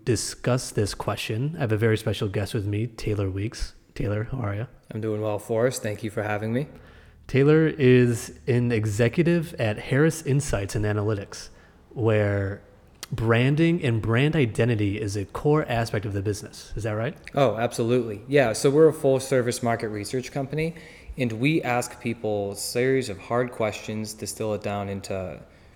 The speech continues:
Speaker 2: simplified data, and give our clients recommendations. It's all about branding. It's all about better understanding your customers and what sort of message you're putting out into the world.
Speaker 1: Nice. Okay. So, so what, what are the, who are the top brand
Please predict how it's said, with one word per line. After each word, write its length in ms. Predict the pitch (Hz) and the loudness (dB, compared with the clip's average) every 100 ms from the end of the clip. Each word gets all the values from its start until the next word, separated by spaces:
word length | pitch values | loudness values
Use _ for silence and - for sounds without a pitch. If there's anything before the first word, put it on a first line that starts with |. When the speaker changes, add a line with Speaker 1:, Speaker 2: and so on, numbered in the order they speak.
| _ | _
Speaker 2:
simplified 600 | - 123 120 123 123 117 | -6 -4 -2 -2 0 -2
data, 420 | 98 98 98 98 - | 0 -2 0 -2 -6
and 160 | 113 107 | -8 -4
give 160 | 104 | -4
our 100 | 104 | -4
clients 480 | 107 - 101 98 - | -6 -6 -6 -6 -6
recommendations. 880 | 98 107 98 92 95 98 95 92 - - - - | -8 -8 -8 -6 -8 -8 -14 -14 -14 -16 -20 -20
It's 100 | - | -4
all 120 | 117 | 0
about 260 | 113 117 113 | 2 2 0
branding. 560 | 117 110 107 110 113 139 | -2 0 -2 -4 -6 -14
It's 140 | 120 - | -14 -6
all 160 | 104 | -2
about 320 | 107 104 - - | -2 -2 -4 -6
better 220 | 110 110 | -4 -2
understanding 500 | 107 107 - 107 101 | -4 -6 -6 -6 -4
your 140 | 101 | -8
customers 580 | 101 101 - 104 98 98 | -8 -10 -8 -8 -6 -6
and 160 | 104 107 | -6 -4
what 160 | 113 | -6
sort 180 | - 117 | -4 -4
of 80 | 98 | -2
message 480 | 104 104 - 92 - | -4 -4 -6 -10 -10
you're 80 | |
putting 300 | 98 104 95 | -10 -8 -6
out 140 | 95 82 | -8 -10
into 180 | - 95 | -12 -12
the 80 | |
world. 280 | 90 92 87 - - - | -10 -8 -10 -14 -20 -10
Speaker 1:
Nice. 380 | 131 127 - - | -8 -6 -8 -10
Okay. 320 | 135 - - | -12 -12 -14
So, 400 | - - 151 147 | 0 6 6 6
so 180 | 156 156 | 4 4
what, 300 | 135 156 196 | 6 4 4
what 140 | 160 | 4
are 100 | 185 | 6
the, 80 | 180 | 4
who 160 | 165 185 | 4 4
are 80 | 196 | 6
the 100 | 135 | 4
top 640 | - - 123 - - - - - - - - 151 - | 4 4 4 0 -14 -20 -20 -20 -20 -20 -16 -16 -4
brand 640 | 120 117 113 113 110 - | 0 2 2 0 -2 -6